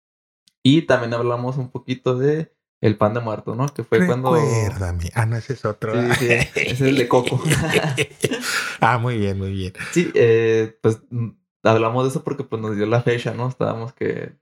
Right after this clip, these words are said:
Speaker 1: primero de noviembre, creo que esa vez que, que grabamos.
Speaker 2: Sí, ya hace un ratote.
Speaker 1: Entonces, este, pues, hablé un poquito de eso y ahorita les voy a traer un poquito de historia porque, pues, a mí me gusta mucho la historia, la verdad, y de lo que es,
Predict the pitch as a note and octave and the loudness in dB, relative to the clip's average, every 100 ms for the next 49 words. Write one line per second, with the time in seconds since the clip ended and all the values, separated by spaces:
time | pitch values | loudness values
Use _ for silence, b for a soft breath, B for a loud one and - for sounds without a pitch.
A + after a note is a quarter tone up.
0 | _ _ G#2 G#2 A#2+ C3+ C#3 A2+ A2+ C#3+ | _ _ -14 -6 -4 -4 -6 -8 -8 -8
1 | D#3 C#3 - C#3+ C#3 C#3+ C#3 B2+ C3+ - | -10 -12 -8 -6 -6 -4 -4 -4 -8 -8
2 | B2 A2+ A2 A#2 D3+ F3 - G#2 G#2 G#2 | -2 0 0 -2 -4 -10 -2 0 0 -2
3 | G2+ F#2+ G#2+ G#2+ G#2+ G2+ G2 - G2 F#2 | -4 -6 -6 -6 -6 -8 -8 -12 -16 -18
4 | _ _ _ A2+ A2+ B2 A#2+ - - A2+ | _ _ _ -4 0 2 2 0 0 0
5 | A2 - A2 A2 A2 G#2+ G#2 G2+ - _ | 0 -4 0 2 2 2 0 -4 -10 _
6 | _ _ _ - C3+ A#2+ A#2 A2 - - | _ _ _ -10 0 4 4 2 0 -4
7 | B2+ A#2+ D3 E3 F#3 G3 - A#2+ A2+ A2+ | -2 2 2 0 -2 -4 -2 0 0 -2
8 | C3 C3+ A2+ A2 A#2+ G#2+ A2 A2 - - | -2 0 -2 0 0 2 0 -2 -6 -12
9 | _ B2+ D3 D#3 D#3 E3 E3+ C#3+ - A#2+ | _ -4 -2 -2 -2 -4 -2 -2 2 2
10 | C3+ E3 E3+ - - A2+ A2 A#2 A#2 A#2+ | 2 -2 -6 -6 -6 -4 -4 -4 -4 -2
11 | C3 B2 A2 A#2+ A#2 A2 C#3 - _ _ | -2 0 0 0 0 -2 -4 -6 _ _
12 | _ - C3+ D3+ D#3+ E3 D#3+ A#2+ A#2 A#2 | _ 0 4 4 2 -2 0 2 2 0
13 | A2+ A#2+ - - | -2 -2 -6 -14